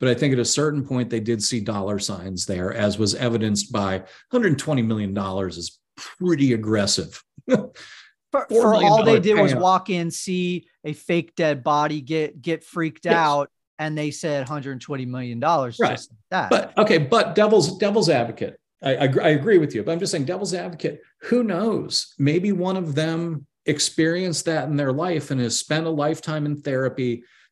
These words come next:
Speaker 1: trying to move past walking in and on a crime scene. You know, like, we don't,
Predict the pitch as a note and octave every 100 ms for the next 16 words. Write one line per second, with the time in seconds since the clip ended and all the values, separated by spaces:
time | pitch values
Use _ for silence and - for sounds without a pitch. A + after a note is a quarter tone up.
0 | - E3 D3 D3 D3 C#3+ C#3+ C#3 - -
1 | F#3 F#3 E3+ - C3+ C3+ C3+ D3 C3 C3
2 | B2+ B2+ B2 - D#3 E3 D#3+ - F#2 -
3 | _ - C#3+ C#3 C#3+ D3+ C#3+ C3+ B2+ A#2+
4 | C3 D#3+ E3+ D#3 -